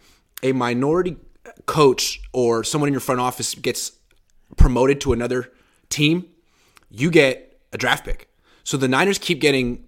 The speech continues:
late third-round draft picks. They got two when Salah got hired by the Jets. They got two when McDaniel got hired because he's, um,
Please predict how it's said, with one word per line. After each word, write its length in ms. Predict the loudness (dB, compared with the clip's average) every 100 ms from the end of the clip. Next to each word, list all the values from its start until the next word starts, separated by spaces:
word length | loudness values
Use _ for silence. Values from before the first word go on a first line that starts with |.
| _ -10
late 320 | 0 2 2
third-round 480 | 0 -2 0 -2 -2
draft 300 | -2 0 4
picks. 140 | 4
They 80 | 2
got 220 | -4 -2
two 200 | 0 0
when 160 | 0 -2
Salah 300 | 0 0 0
got 160 | -4
hired 260 | -2 -2 -2
by 80 | -6
the 100 | -6
Jets. 360 | -8 -8 -10 -14 -8
They 80 | -4
got 180 | -4 -2
two 180 | 2
when 120 | 2 2
McDaniel 380 | 0 0 0
got 160 | -2 -4
hired 260 | -2 -4 -4
because 320 | -8 -8 -8
he's, 260 | -10 -10
um, 380 | -8 -8 -10 -16